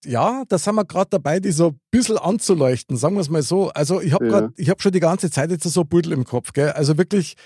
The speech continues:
Speaker 1: das Extrembild von einem extrovertierten Menschen, der mir echt auf den Sack geht. Ja?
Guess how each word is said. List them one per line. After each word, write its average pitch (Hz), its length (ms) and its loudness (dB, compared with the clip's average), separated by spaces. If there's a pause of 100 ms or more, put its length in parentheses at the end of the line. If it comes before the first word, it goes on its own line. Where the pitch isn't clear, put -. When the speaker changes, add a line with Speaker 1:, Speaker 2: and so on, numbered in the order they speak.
(180)
Speaker 1:
das 156 200 2
Extrembild 185 1600 0
von 156 160 -4
einem 147 120 -2
extrovertierten 147 840 -2
Menschen, 101 600 -2 (960)
der 127 120 4
mir 143 100 0
echt 147 220 0
auf 143 80 0
den 147 100 2
Sack 135 340 -2
geht. - 380 -8 (100)
Ja? 117 340 2